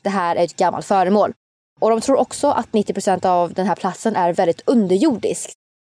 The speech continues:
Att den på något sätt har en utomjordisk koppling. Sen så har de här fjärrsynspersonerna också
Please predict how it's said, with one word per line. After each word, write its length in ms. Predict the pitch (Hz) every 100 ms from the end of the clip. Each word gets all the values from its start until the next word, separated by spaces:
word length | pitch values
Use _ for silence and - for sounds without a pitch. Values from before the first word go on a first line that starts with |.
| _ _ -
Att 100 | 233
den 140 | 220
på 80 | 240
något 180 | 233 -
sätt 200 | 208 196
har 580 | - 214 185 180 180 -
en 400 | 190 185 175 175 -
utomjordisk 800 | 240 - 185 180 175 165 - -
koppling. 680 | 277 - - 262 226 - 226 _ _ _ _ _ _ _ _ _ _ _ -
Sen 280 | 285 277 277
så 200 | 294 285
har 200 | 254 214
de 120 | 220
här 320 | 220 190 -
fjärrsynspersonerna 1300 | - 240 196 175 - 170 - 190 - 254 226 170 247 - -
också 600 | 202 - - 208 175 175